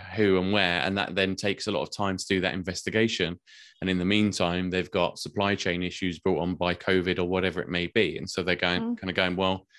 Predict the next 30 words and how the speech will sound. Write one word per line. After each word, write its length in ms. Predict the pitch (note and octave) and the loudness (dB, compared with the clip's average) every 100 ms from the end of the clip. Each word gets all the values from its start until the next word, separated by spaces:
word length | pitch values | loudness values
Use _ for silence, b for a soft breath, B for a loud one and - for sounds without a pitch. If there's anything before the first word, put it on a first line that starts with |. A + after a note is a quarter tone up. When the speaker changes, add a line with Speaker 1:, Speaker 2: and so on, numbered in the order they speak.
| B B B _ - | B B B _ -4
Speaker 1:
that's 220 | A2+ - | -4 -4
screaming 460 | - A#2+ G#2+ G#2 G#2+ | -2 2 4 4 2
louder 300 | A2 A2 G2+ | 4 2 2
than 240 | F#2+ G#2 | 0 0
this 320 | G#2 G#2+ - - | 2 2 0 0
right 240 | F#2+ F#2 | 2 2
now." 480 | G2 G2 F#2 F#2+ G2 b b b b F2 | 0 0 0 -2 -8 b b b b -2
Speaker 2:
Yeah, 360 | F#2 F#2 F#2 | 2 2 2
Speaker 1:
Um, 100 | F#2+ | 0
Speaker 2:
right. 220 | G2+ F#2+ - - | 0 -4 -6 -4
Speaker 1:
and 100 | G#2 | -2
that's 200 | - - | -2 0
why 100 | G#2 | 2
they 160 | F#2+ G2 | 4 2
don't 380 | G2 G2 F2+ | 2 0 -2
go 120 | - G2 | 0 0
down 200 | F#2+ F#2+ | 2 0
that 140 | F2+ | -2
route. 240 | A2+ A2+ - | 0 0 0
So 140 | - | -2
I 40 | F#2+ | 0
guess 280 | G2+ - | 0 -2
what 120 | G#2+ F2+ | -4 0
you're 180 | G2 | 0
provi-, 360 | G2 F2+ G2 - | 0 -2 -2 0
you're 160 | G2+ G2 | -2 -2
saying 220 | G2+ F#2+ | -2 -2
you're 100 | F#2 | -4
providing 580 | F2 F#2+ G2+ F2+ E2+ E2+ | -4 0 0 0 -2 -2
is 440 | F#2+ F#2 F2+ - | -2 0 -2 -6